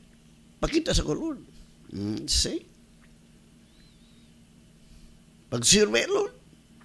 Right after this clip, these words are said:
Si Noah, no question, no reason what the Lord told him, he did. Uban siyang mga anak.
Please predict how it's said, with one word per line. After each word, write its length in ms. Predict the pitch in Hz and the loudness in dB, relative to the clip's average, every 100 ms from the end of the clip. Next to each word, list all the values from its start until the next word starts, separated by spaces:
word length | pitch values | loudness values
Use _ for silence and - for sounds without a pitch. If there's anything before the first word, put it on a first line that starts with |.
| - - - - - - - - - - - - - - - - - - - - - - - | -20 -20 -20 -20 -20 -20 -20 -20 -20 -20 -20 -20 -20 -20 -20 -20 -20 -20 -20 -20 -20 -14 -4
Si 480 | 320 269 170 165 | 2 6 8 8
Noah, 480 | 156 185 185 190 190 - - - | 6 2 2 0 -4 -10 -10 0
no 240 | 170 170 | 0 0
question, 480 | - 175 - - 147 | 0 2 2 0 2
no 160 | 143 | 2
reason 480 | 135 147 - 135 127 | 0 -2 -2 -2 -2
what 160 | 135 135 | 0 -2
the 240 | 117 123 | -2 0
Lord 320 | 123 156 - | 2 2 0
told 320 | - 160 277 143 | -2 0 2 4
him, 400 | 110 107 123 - - - - - - - - - - - - | 2 2 -6 -10 -20 -20 -20 -20 -20 -20 -20 -20 -20 -20 0
he 160 | 226 | 2
did. 400 | 160 151 302 190 - - - - - - - - - - - - - - - - - - - - - - - - - - - | 4 4 2 0 -12 -12 -10 -10 -12 -18 -20 -20 -20 -20 -20 -20 -20 -20 -20 -20 -20 -20 -20 -20 -20 -20 -20 -20 -20 -14 -4
Uban 240 | 110 123 | 2 4
siyang 240 | 127 147 156 | 4 4 4
mga 240 | 170 339 | 2 -2
anak. 140 | 339 | -4